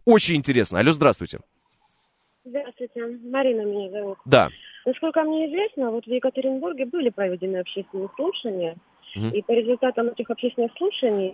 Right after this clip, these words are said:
Speaker 2: ну, было принято решение о том, что храм нужно строить.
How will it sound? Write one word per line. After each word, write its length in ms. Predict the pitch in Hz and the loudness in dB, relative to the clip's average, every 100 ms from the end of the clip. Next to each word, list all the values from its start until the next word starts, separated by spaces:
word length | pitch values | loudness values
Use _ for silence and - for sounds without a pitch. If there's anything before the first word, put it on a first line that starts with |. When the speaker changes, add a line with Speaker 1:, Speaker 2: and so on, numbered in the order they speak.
| 180 | -8
Speaker 2:
ну, 300 | 170 170 139 131 | -8 -6 -8 -2
было 180 | 160 190 | 0 2
принято 340 | 233 262 302 | 2 2 0
решение 420 | 370 - 277 190 | -4 0 0 2
о 40 | 170 | 0
том, 140 | 247 | -4
что 180 | - 208 | -4 -2
храм 260 | 208 247 | 2 2
нужно 260 | 240 226 233 - | 0 -4 -8 -8
строить. 280 | - 147 | -2 -2